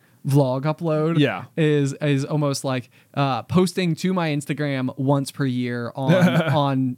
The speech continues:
Speaker 1: December thirty-first, and it just being like, you know how people do, like, a, like, "Here's my top ten from the year," and it's
Speaker 2: Yeah.
Speaker 1: like, it's like, "These are, like, my top ten best photos," or whatever.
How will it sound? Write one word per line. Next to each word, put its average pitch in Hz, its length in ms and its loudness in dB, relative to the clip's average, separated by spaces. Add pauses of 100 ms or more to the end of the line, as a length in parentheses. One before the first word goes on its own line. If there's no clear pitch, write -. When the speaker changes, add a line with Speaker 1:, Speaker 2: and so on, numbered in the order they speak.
(120)
Speaker 1:
December 151 360 2
thirty-first, 131 760 -4 (260)
and 143 140 4
it 139 80 -2
just 135 240 -2
being 139 320 2
like, 127 240 -4 (240)
you 269 100 2
know 320 80 0
how 294 80 0
people 202 260 0
do, 175 140 2
like, 160 240 0
a, 131 140 -2
like, 123 180 -4
"Here's 277 180 -6
my 170 120 -6
top 175 240 -8
ten 214 180 -4
from 226 140 -4
the 233 80 -2
year," 247 280 0
and 135 120 -2
it's 147 120 0
Speaker 2:
Yeah. 143 200 4
Speaker 1:
like, 92 100 -6
it's 139 100 -6
like, 131 120 -6
"These 214 160 -2
are, 151 60 0
like, 143 120 -2
my 117 80 -10
top 160 220 -4
ten 160 160 -4
best 156 160 -6
photos," 113 280 -8
or 120 40 -10
whatever. 120 320 -8